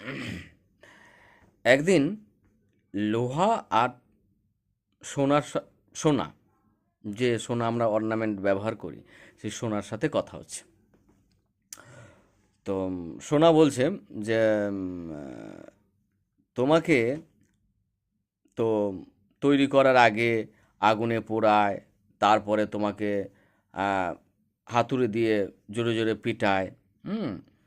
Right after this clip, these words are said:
পেটায়, তাতে তুমি খুব চিৎকার করে ওঠো, খুব জোরে জোরে চিৎকার করে ওঠো।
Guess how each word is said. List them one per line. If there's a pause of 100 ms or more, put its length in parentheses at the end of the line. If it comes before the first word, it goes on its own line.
(280)
পেটায়,
তাতে
তুমি
খুব
চিৎকার
করে
ওঠো, (560)
খুব
জোরে
জোরে
চিৎকার
করে
ওঠো।